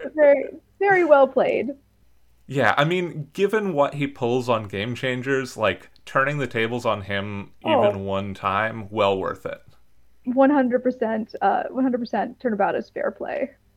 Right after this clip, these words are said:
Speaker 2: Yeah. Um, if, if, listeners, if you're on a certain corner of TikTok, you've at least seen some clips of, uh, mostly of Brennan Lee Mulligan getting tortured on Game Changers.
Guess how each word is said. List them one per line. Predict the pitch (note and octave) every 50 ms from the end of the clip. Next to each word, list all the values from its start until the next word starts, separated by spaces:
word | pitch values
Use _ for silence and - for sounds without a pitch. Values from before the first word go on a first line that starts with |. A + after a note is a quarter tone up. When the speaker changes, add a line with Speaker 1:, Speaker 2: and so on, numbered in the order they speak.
| _ _ _ _ _ -
Speaker 2:
Yeah. | G2 F2+ - - - _ _ _ _ _ _ _ _ _ _ _ _ _ _ _ _ _ _ _ _ _ -
Um, | F#2+ F#2+ F2+ E2+ E2+ E2 - - - - - - _ _ - - - - -
if, | A#2 A2 G#2 - -
if, | - A#2+ A2 G#2+ - - - - - - - - - - _ -
listeners, | C#3 C#3 C3+ - D#3 D3+ C3+ A#2+
if | C#3 C3+ -
you're | C3 C3 C3+ C3+ C#3 - C3+
on | C3 B2 A#2+ A#2+
a | A2
certain | G#2 - - C3 A#2+ - B2 B2 A2+
corner | - - C3+ A#2 A2+ A2 A2
of | G#2 -
TikTok, | - A#2+ A2 - - - G2+ G2 G2+ - - -
you've | G#2+ G2+ F#2+ - - - - - - - - - - - -
at | B2 B2 - -
least | C3+ B2+ A#2+ C3+ C3+ C3+ A#2+ - - - -
seen | - - - - C3+ A#2+ A2+ A2 A2 G#2+
some | G2+ - - A2 G#2 G2+
clips | - - - A#2 G#2+ G2 - - - - - - -
of, | A#2 A2 G2+ G2+ G2 F#2+ F2+ F#2 - - - - - - - - - - - - - -
uh, | - G#2 G2 F#2+ F#2+ - -
mostly | B2 A#2+ A2 A2 A2+ - - C#3 A#2+ A2 G#2+ G#2 G2+ G2+
of | - - A2 G2+ G2 G2 G2 F#2+ - - - - - - - -
Brennan | B2 A#2 G#2+ G#2+ G#2+ G#2+
Lee | G#2+ G#2
Mulligan | G#2 G2 F#2+ G2 G2+ G2 - G#2 F#2+ F#2+
getting | F#2+ G2+ G2 F#2 F#2+ F#2+
tortured | - - G2+ F#2+ F2+ - G2+ F#2+ F2+ F#2+
on | G2 G2 G#2
Game | G2 G2 F#2+ F#2+ F#2
Changers. | - G2+ F2+ F#2 F#2 F#2+ F#2 F2+ F2+ F2 - - - - -